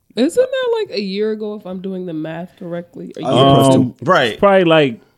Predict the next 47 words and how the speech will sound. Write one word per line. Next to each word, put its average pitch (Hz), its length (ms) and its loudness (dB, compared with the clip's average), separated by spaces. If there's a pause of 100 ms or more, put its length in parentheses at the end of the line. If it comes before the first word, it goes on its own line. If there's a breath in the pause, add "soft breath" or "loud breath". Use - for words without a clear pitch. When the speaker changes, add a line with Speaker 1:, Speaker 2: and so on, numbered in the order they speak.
(420)
Speaker 3:
like, 139 260 -6 (180)
Speaker 4:
Two 143 140 -16
Speaker 3:
two. 139 180 0
Speaker 4:
years 165 80 -2
ago? 185 180 -12 (1160)
Speaker 3:
Like, 196 200 -8
Speaker 1:
Okay. 120 180 -10 (200)
Speaker 3:
yeah, 143 260 -2
like, 131 240 -6
two. 135 300 0
Speaker 4:
So 143 120 -2
Speaker 1:
I 147 40 2
Speaker 4:
you're 147 120 4
Speaker 1:
got 117 40 -2
so 104 40 -6
Speaker 4:
adult. 180 240 4
You're, 196 140 4
Speaker 1:
much 151 80 0
Speaker 4:
you're, - 100 0
Speaker 3:
Um, 127 320 2
Speaker 4:
yeah, 117 80 0
you 170 220 -2
older, 170 260 4
older 117 300 0
now. 107 180 -4
So 120 160 -6
you're 156 160 6
Speaker 3:
yeah, 165 60 6
when 156 160 6
Speaker 4:
depressed 165 140 6
Speaker 3:
we, 170 80 6
Speaker 4:
from - 80 0
that? 131 100 0
Speaker 3:
when 143 120 6
we, 170 140 8
like, 139 340 4
really, 147 460 4
really 143 300 6
broke 151 260 6
up, 151 120 4
like, 113 160 2
I 123 120 4
was, 123 380 -2
I 127 80 -2
was 135 160 0
fucked 240 260 -2
up. - 320 2